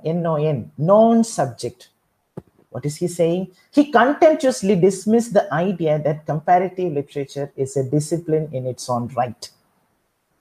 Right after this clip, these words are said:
questioning the very identity of comparative literature.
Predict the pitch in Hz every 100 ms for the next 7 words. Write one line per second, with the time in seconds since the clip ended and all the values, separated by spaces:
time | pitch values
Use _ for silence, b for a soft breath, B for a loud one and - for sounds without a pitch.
0 | _ - 151 165 - 165 160 165 160 143
1 | 131 139 143 - 127 147 147 147 139 127
2 | 135 - 127 120 117 117 127 120 110 -
3 | 107 - -